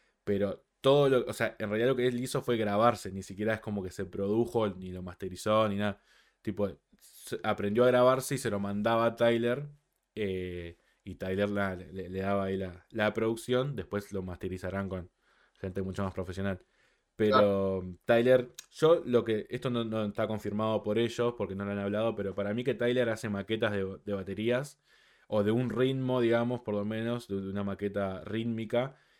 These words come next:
Speaker 1: se la manda a Josh y Josh, tipo, se sube a eso, ¿entendés? Para mí ese es un poco el vibe.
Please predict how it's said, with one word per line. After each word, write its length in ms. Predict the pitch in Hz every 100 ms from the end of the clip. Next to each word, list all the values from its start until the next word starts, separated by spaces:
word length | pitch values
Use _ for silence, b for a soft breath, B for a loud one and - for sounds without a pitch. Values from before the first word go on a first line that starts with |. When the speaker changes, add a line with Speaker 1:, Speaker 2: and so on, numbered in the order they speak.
| b
Speaker 1:
se 220 | - 98
la 140 | 98
manda 280 | 101 123 139
a 20 | 117
Josh 200 | 127 143
y 80 | 101
Josh, 180 | 117
tipo, 340 | 123 113 107 -
se 160 | - 90
sube 280 | - 123 113
a 120 | 104
eso, 200 | 117 -
¿entendés? 300 | 92 92 98
Para 220 | - 98
mí 80 | 104
ese 140 | 113 120
es 60 |
un 120 | 113
poco 220 | 101 101 98
el 80 |
vibe. 300 | 95 104 95